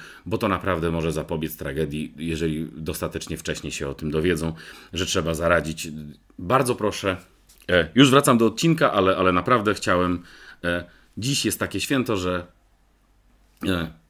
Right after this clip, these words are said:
naprawdę musicie przede wszystkim zadbać o siebie. No i wracamy do, do badań, których, na które poszła moja mama. Otóż przywieziono grupę studentów na, na, do Kalisza w jakimś, jakiejś ciężarówce. No i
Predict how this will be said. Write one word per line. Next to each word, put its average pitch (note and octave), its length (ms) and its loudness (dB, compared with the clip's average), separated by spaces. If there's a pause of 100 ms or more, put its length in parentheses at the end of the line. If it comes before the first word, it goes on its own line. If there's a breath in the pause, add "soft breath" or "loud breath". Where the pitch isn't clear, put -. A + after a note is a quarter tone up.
(120)
naprawdę F#2 340 2
musicie E2 400 -4 (120)
przede F2+ 200 0
wszystkim E2 300 -4
zadbać C#2 320 -10
o E2 40 -6
siebie. A#1 320 -12 (120)
No B2+ 100 6
i E3 60 8
wracamy C#3+ 400 6
do, C3 160 6
do C3 140 4
badań, C3 300 2
których, D3+ 340 -2
na C3 300 -2
które C#3+ 200 0
poszła C#3+ 260 -2
moja F3 260 -2
mama. E3 260 0 (500 loud breath)
Otóż B2+ 200 -4
przywieziono C3 520 0
grupę A#2 360 0
studentów D#2+ 720 -4 (480 soft breath)
na, E2+ 540 -2 (200)
na, F2+ 220 -4
do E2+ 140 -4
Kalisza F2 420 -4
w F2 40 -4
jakimś, F2 340 -6
jakiejś E2+ 340 -6
ciężarówce. E2+ 760 -6 (540 loud breath)
No C#3+ 140 -2
i C#3+ 300 -2